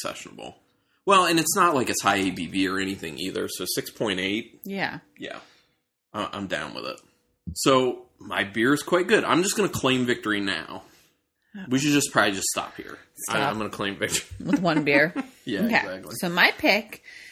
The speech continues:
Speaker 2: is by a brewery that we love, Sapwood Cellars.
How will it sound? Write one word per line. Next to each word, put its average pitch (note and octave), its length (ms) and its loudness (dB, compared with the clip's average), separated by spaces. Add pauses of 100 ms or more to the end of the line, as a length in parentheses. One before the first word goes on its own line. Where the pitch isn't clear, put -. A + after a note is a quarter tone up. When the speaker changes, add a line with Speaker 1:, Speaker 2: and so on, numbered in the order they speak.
(200)
Speaker 2:
is D#3+ 720 2
by D3+ 580 0
a D3+ 40 -8
brewery C3+ 300 -2
that A#2+ 140 -4
we D#3 100 0
love, D3+ 640 4 (140)
Sapwood E3+ 420 -2
Cellars. B2+ 400 2